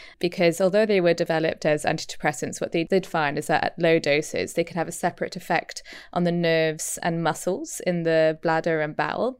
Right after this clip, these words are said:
and can often help relieve pain. And, and that's not just for I B S, it's for other sort of pain syndromes as well.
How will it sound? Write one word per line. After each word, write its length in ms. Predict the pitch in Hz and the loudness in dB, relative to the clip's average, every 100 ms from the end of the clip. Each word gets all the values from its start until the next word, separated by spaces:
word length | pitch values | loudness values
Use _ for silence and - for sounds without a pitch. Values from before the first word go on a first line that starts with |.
| - | -2
and 400 | 160 156 160 - - - | -2 -2 -6 -10 -12 -6
can 140 | 190 | -2
often 240 | 165 - 170 | -2 -2 -4
help 300 | - 160 - | -2 -2 -2
relieve 340 | 156 156 156 | -2 -2 -6
pain. 440 | - 175 160 156 151 | -4 -2 0 -2 -4
And, 160 | 160 - - - | -6 -12 -18 -2
and 100 | 196 | 6
that's 180 | 233 - | 6 6
not 140 | 269 - | 2 2
just 160 | 233 | 0
for 60 | - | 2
I 180 | 170 170 | 2 2
B 140 | 160 | 2
S, 180 | 151 - | 2 -2
it's 140 | - | -6
for 160 | - 165 | 0 0
other 240 | 156 160 | 2 0
sort 180 | - 165 | -2 -2
of 300 | 151 165 - - | -2 -4 -10 -10
pain 500 | 185 160 156 147 - 185 | -4 -2 -2 -6 -12 -8
syndromes 600 | 170 160 160 156 175 160 | -6 -4 -6 -6 -8 -10
as 160 | 160 | -4
well. 340 | 160 151 - | -2 -2 -2